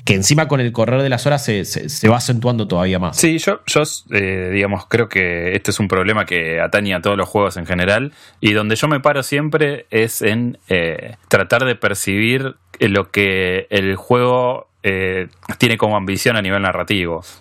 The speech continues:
Speaker 2: O sea, eh, yo la disonancia en este caso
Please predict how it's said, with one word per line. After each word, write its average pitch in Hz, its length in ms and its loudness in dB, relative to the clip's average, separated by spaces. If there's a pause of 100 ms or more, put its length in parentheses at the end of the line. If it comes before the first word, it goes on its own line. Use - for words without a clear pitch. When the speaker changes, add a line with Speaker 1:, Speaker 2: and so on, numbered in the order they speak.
Speaker 2:
O - 100 4
sea, 98 400 2 (200)
eh, 95 120 -2
yo 127 340 2 (220)
la 113 260 2
disonancia 127 520 0
en 131 60 0
este 123 140 -2
caso 139 400 0